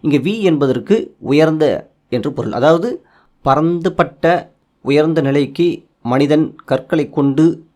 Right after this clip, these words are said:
முன்னேறியதனால், கல்வி என்ற சொல்லில் வி என்பதற்கு உயர்ந்த என்று பொருள். அது மட்டுமல்ல, அதிகம் படித்தவங்க, அதாவது, பொதுவா படித்தவங்களுக்கு கேள்வி ஞானம் அதிகமாகவே இருக்கும். அதனால தான்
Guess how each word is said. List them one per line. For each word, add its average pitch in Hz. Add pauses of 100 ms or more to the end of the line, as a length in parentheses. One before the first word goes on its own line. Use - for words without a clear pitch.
(260)
முன்னேறியதனால், 127 (340)
கல்வி 160
என்ற 123
சொல்லில் 135
வி 160
என்பதற்கு 113
உயர்ந்த 131
என்று 123
பொருள். 107 (380)
அது 135
மட்டுமல்ல, 160 (100)
அதிகம் 170
படித்தவங்க, 143
அதாவது, 123
பொதுவா 143
படித்தவங்களுக்கு 135
கேள்வி 151
ஞானம் 110
அதிகமாகவே 113
இருக்கும். 90 (220)
அதனால 147
தான் 143